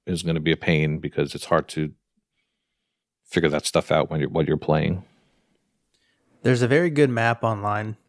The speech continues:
Speaker 2: Uh, I'm sure the guys
Speaker 1: Mm-hmm.
Speaker 2: mention it, um, but it labels e-, where everything is just for some reason.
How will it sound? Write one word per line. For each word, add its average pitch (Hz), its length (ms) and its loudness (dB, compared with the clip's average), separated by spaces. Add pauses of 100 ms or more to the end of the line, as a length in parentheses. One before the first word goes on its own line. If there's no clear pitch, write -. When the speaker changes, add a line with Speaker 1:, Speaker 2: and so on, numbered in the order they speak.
Speaker 2:
Uh, 131 80 -8
I'm 104 240 -4
sure 123 240 0
the 117 100 0
guys 107 320 4
Speaker 1:
Mm-hmm. 98 100 6
Speaker 2:
mention 110 300 2
it, 107 260 -6
um, 104 540 -4
but 101 140 -4
it 107 240 -6 (760)
labels 120 580 2 (300)
e-, - 200 -8
where 127 340 -4
everything 135 560 0
is 110 340 -2
just 156 240 -2
for 165 100 4
some 208 400 -2
reason. 113 460 0